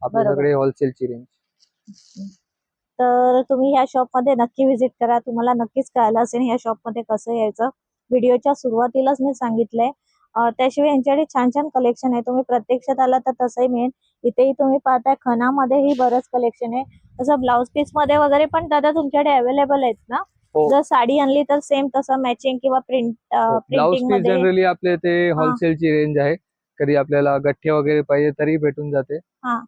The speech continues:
Speaker 1: त्याच्यामध्ये कॉटन येते, सिल्क येते,
Speaker 2: हम्म.
Speaker 1: सगळे रेंज भेटून जाईल ब्लाऊज पीस मध्ये पण.
Speaker 2: सर्व रेंज मिळेल. अच्छा.
Speaker 1: हो.
Speaker 2: आणि हे काय आहेत आता, आता तुम्ही दाखवताय ते?
Speaker 1: हे फ्रॉक स्टाईल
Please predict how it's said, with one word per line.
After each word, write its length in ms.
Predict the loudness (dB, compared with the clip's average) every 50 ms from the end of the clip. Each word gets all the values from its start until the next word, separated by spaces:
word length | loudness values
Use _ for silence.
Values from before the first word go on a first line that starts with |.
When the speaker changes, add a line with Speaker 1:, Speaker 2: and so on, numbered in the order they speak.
| _ _ -4
Speaker 1:
त्याच्यामध्ये 680 | -4 -4 -2 -2 -4 -4 -4 -2 0 0 2 2 0 -2 -6 _ -4
कॉटन 340 | -2 -2 -2 -2 -2 -4 -2
येते, 280 | -2 -2 -2 -2 -2
सिल्क 280 | -2 -2 -2 -4 -2 -2 -2
येते, 320 | -2 -2 -2 -2 -4 -6 -6 -8 _ _ _ _ _ _ -8 -4
Speaker 2:
हम्म. 140 | -4 -4 -4
Speaker 1:
सगळे 500 | -8 _ _ _ -4 -2 0 0 0 0
रेंज 220 | 0 -2 -2 -2
भेटून 280 | -2 -2 -2 -4 -6 -4
जाईल 120 | -6 -4
ब्लाऊज 260 | -2 -2 -2 -2 -4
पीस 220 | -4 -6 -6 -6 -6
मध्ये 160 | -6 -10 -8 -4 -2
पण. 80 | 0
Speaker 2:
सर्व 160 | 0 0 0 0
रेंज 380 | 0 0 -2 -6 -8 -10 -12 -12
मिळेल. 220 | -10 -10 -10 -10 -12 -16 _ _ _ _ _ -12
अच्छा. 300 | -12 -12 -12 _ -10 -8
Speaker 1:
हो. 100 | -8 -8 _ _ _ _ _ _ _ _ _ _ _ _ _ _ _ _ -20 -20 -20 -20 -20 _ _ -4
Speaker 2:
आणि 140 | -2 0
हे 220 | 0 0 0 0 -2
काय 220 | -2 -2 -2 -2
आहेत 160 | -2 -2 -2
आता, 200 | -2 -2 0 -2
आता 160 | -4 -2 -4 -8
तुम्ही 260 | -8 -8 -10 -8 -6
दाखवताय 460 | -6 -8 -8 -10 -14 -12 -10 -10 -10
ते? 160 | -10 -12 -16 -18 -18 _ _ _ _ -8
Speaker 1:
हे 60 | -8
फ्रॉक 340 | -6 _ -2 0 0 0 0
स्टाईल 280 | -4 -4 -2 0 0